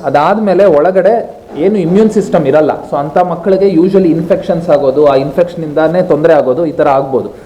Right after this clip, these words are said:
So ಆ ಟೈಮಲ್ಲಿ ಇಂಪಾರ್ಟೆಂಟ್ ಆಗಿ ಒಂದು ಐಸೋಲೇಷನ್ ರೂಮ್ ಅಂತ ಹೇಳ್ತೀವಿ, ಬಿ ಎಂ ಟಿ ಯೂನಿಟ್ ಅಂತ ಹೇಳ್ತೀವಿ. ಅದರಲ್ಲಿ ಮಗುನ ಒಂದು ಫೋರ್ ವೀಕ್ಸ್ ಅಡ್ಮಿಟ್ ಮಾಡಿ ಇಟ್ಕೊಂಡು ಮಗು ಮತ್ತೆ ತಾಯಿ ಅಷ್ಟೇ, ಒಬ್ರಿಗೆ ಒಂದೇ ನರ್ಸ್ ಇರೋ ಥರ, ಏಟ್ ಅವರ್ಸ್‌ಗೆ ಒಂದು ನರ್ಸ್, one to one nursing ಅಂತ ಹೇಳ್ತೀವಿ,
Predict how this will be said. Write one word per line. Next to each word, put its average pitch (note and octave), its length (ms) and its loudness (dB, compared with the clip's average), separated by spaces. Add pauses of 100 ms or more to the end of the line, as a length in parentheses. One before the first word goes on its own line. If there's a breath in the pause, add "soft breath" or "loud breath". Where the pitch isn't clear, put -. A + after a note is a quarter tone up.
(220 loud breath)
So D#3+ 60 2
ಆ D3 80 0
ಟೈಮಲ್ಲಿ F#3+ 480 2
ಇಂಪಾರ್ಟೆಂಟ್ F#3 640 0
ಆಗಿ E3+ 160 0
ಒಂದು D3+ 240 0
ಐಸೋಲೇಷನ್ F#3 560 2
ರೂಮ್ F3 200 2
ಅಂತ C#3+ 160 -4
ಹೇಳ್ತೀವಿ, B2+ 440 -2 (380 loud breath)
ಬಿ F3 80 -2
ಎಂ F#3 180 2
ಟಿ F#3 100 -2
ಯೂನಿಟ್ E3+ 360 -2
ಅಂತ - 140 -2
ಹೇಳ್ತೀವಿ. B2 380 0
ಅದರಲ್ಲಿ C#3+ 500 2
ಮಗುನ C3+ 340 -2
ಒಂದು C#3+ 200 0
ಫೋರ್ D#3+ 280 2
ವೀಕ್ಸ್ D#3+ 500 0 (300 loud breath)
ಅಡ್ಮಿಟ್ F3+ 360 0
ಮಾಡಿ D#3+ 180 0
ಇಟ್ಕೊಂಡು D3 420 0
ಮಗು E3 300 0
ಮತ್ತೆ F3+ 220 0
ತಾಯಿ D3 340 0
ಅಷ್ಟೇ, - 580 -2 (160)
ಒಬ್ರಿಗೆ F#3 340 2
ಒಂದೇ E3 340 2
ನರ್ಸ್ F3 280 -4
ಇರೋ D3 100 2
ಥರ, C3 180 2
ಏಟ್ D3+ 300 2
ಅವರ್ಸ್‌ಗೆ D#3+ 300 0
ಒಂದು C#3 120 -4
ನರ್ಸ್, - 200 -4
one C3+ 140 -4
to D#3+ 120 -4
one D#3 160 0
nursing C#3 380 -4
ಅಂತ C3 160 0
ಹೇಳ್ತೀವಿ, A#2 420 -2